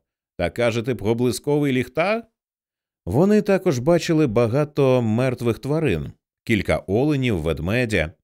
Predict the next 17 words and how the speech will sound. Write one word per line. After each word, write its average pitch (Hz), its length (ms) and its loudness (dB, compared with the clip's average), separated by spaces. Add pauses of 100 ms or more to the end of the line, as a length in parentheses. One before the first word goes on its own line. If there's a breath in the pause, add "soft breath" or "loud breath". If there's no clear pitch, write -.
(180)
Діти 202 280 -2
вважають, 151 580 0
що 139 180 -2
ті 135 160 -4
тварини 110 460 0
покінчили 110 640 -2
життя 101 420 -2
самогубством. 110 920 -4 (640)
Ромі 214 300 2
подивився 143 540 0
на 104 100 0
нього 107 260 0
серйозно. 78 640 -4 (500)
"Я 113 240 -2
вирушаю 131 640 0
з 110 80 -2
вами. 143 400 -6